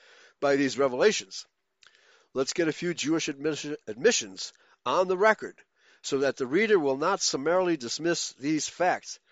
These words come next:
The author of the document cites Jewish authors to make some of his claims, which shows his ignorance of who and what the Jews really are.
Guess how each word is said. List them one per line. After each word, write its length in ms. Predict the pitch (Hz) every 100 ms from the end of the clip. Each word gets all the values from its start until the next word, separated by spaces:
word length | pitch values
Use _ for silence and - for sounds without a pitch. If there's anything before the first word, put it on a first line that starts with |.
| _ -
The 120 | 113
author 440 | 131 147 - 175 170
of 200 | 139 139
the 100 | 139
document 600 | 151 220 254 - 165 170 _ _ _ _ _ _ _ _ _ _ _ _ _ _ _
cites 600 | - - 165 190 - - -
Jewish 420 | - 185 233 202 -
authors 680 | 190 202 156 160 170 - - _ _ -
to 100 | 147
make 240 | 165 170
some 260 | - 160 175
of 120 | 170
his 220 | 156 170
claims, 680 | - 190 277 180 98 - - - _ _ _ _ _ _ _ _ _ _ _ _ -
which 200 | 147 160
shows 560 | - 226 240 208 190
his 240 | - 180 151
ignorance 640 | 202 196 120 92 - - - _ _ _ _ _
of 220 | 127 135 120
who 240 | 175 175
and 80 | 151
what 180 | 147 -
the 80 |
Jews 340 | 117 135 139 117
really 240 | 135 123
are. 220 | 120 98